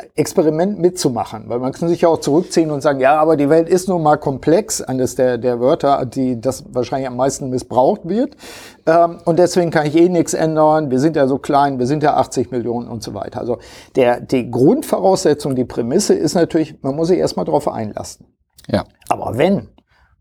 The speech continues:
Speaker 1: dann ist das erkenntnisfördernd. Das war mein, meine, mein Erlebnis auch in dem Lesen des Buchs. Bring uns ein bisschen rein.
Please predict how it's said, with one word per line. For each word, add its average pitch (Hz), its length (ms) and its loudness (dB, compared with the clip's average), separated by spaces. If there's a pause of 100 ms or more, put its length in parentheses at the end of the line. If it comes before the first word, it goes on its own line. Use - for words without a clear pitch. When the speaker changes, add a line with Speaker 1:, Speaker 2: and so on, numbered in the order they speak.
Speaker 1:
dann 135 220 2
ist 175 240 -2
das 131 380 0
erkenntnisfördernd. 123 1120 -2
Das 120 180 -2
war 117 180 2
mein, 117 400 -2
meine, 120 580 0 (180)
mein 127 160 -4
Erlebnis 127 640 2
auch 104 240 -6
in 113 80 -10
dem 110 160 -6
Lesen 107 380 -8
des 107 160 -14
Buchs. - 300 -20
Bring 160 240 0
uns 175 200 -6
ein 139 40 -10
bisschen 156 280 -4
rein. 107 240 -8